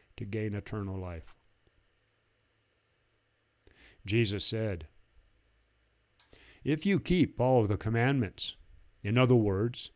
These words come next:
if you do not commit adultery, do not kill, do not steal,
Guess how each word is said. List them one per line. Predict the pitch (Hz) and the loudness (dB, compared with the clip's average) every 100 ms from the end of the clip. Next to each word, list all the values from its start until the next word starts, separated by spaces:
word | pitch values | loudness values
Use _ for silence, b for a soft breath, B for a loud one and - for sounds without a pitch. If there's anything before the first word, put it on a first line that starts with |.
| _ _ b b b b b | _ _ b b b b b
if | 98 90 | -8 0
you | 123 | 2
do | 117 | 4
not | 117 123 - | 4 2 0
commit | 113 113 107 | -4 -2 -2
adultery, | 98 117 120 117 107 85 - _ _ _ _ _ _ | 0 2 2 0 -6 -6 -10 _ _ _ _ _ _
do | 120 | 0
not | 117 110 - | 2 0 -6
kill, | - 127 113 82 - _ _ _ _ | 0 2 2 0 -8 _ _ _ _
do | 117 | -2
not | 113 104 - | -2 -4 -4
steal, | - - 131 120 101 78 | -4 -2 0 2 0 -6